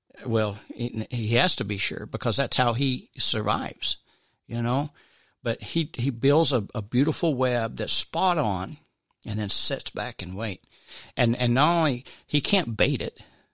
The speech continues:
you know what I'm saying? He can't bait it with anything. He can just build it and hope. But I don't think the spider's hoping. I think he's building knowing.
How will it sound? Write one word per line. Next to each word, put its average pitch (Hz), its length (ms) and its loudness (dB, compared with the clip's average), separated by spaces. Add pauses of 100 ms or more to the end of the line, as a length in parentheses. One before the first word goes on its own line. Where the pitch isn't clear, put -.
you 117 100 -4
know 127 60 4
what 131 60 4
I'm 131 40 2
saying? 143 380 2
He 127 200 -2
can't 120 360 -2
bait 151 180 4
it - 80 -2
with 101 140 -2
anything. 104 580 -4
He 135 140 -6
can 143 100 -2
just 135 300 -2
build 151 300 -4
it 117 200 0 (440)
and 110 120 -4
hope. - 420 -4 (760)
But 117 120 -2
I 127 80 4
don't 160 160 0
think 185 220 -4
the 135 100 -2
spider's - 500 -2
hoping. - 420 -2 (300)
I 113 120 -6
think 151 140 0
he's 113 140 2
building 117 460 2
knowing. 101 460 -2